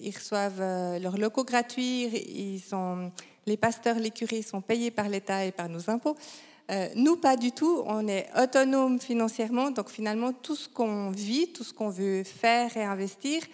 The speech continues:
c'est avec les dons et les offrandes que, qu'on reçoit, que vous donnez. Et puis, euh, bah, ça, c'était important pour nous que, que vous puissiez juste le, le comprendre. Et, euh,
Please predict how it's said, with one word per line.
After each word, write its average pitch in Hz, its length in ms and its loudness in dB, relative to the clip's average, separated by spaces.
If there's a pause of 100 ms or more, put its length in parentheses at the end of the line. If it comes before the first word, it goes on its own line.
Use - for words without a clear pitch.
(260)
c'est 254 200 0
avec 233 360 0
les 233 120 0
dons 226 200 2
et 220 60 2
les 214 200 -2
offrandes 220 480 -2
que, 196 460 2 (1080)
qu'on 214 140 4
reçoit, 208 680 4
que 202 140 0
vous 214 180 0
donnez. 208 420 4 (460)
Et 202 120 2
puis, 208 280 4
euh, 196 120 8
bah, 190 140 2
ça, 220 180 2
c'était 214 280 0
important 208 400 0
pour 214 160 -4
nous 214 120 4
que, 190 500 0
que 196 140 0
vous 202 140 0
puissiez 208 320 -2
juste 196 320 -4
le, 190 560 2 (220)
le 196 100 2
comprendre. - 560 -4 (920)
Et, 202 220 6
euh, 190 320 6